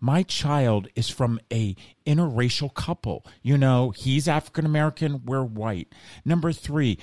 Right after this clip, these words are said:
don't ever say to my child on Mother's Day, "But you have to make a Mother's Day present because everybody has a mother." You know,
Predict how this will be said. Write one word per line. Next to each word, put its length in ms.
don't 220
ever 260
say 300
to 80
my 200
child 400
on 160
Mother's 460
Day, 320
"But 200
you 100
have 320
to 80
make 180
a 60
Mother's 400
Day 140
present 460
because 300
everybody 460
has 260
a 60
mother." 480
You 120
know, 240